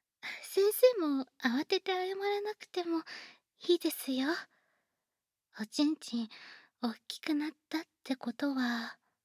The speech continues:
先生は、私を見て、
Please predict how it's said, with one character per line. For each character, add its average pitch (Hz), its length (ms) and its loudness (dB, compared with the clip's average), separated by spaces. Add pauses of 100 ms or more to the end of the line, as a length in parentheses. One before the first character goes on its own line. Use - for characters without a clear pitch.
(480)
先 254 340 -6
生 277 320 -2
は、 226 400 -6 (800)
私 - 480 -4
を 247 60 2
見 247 200 0
て、 - 380 -12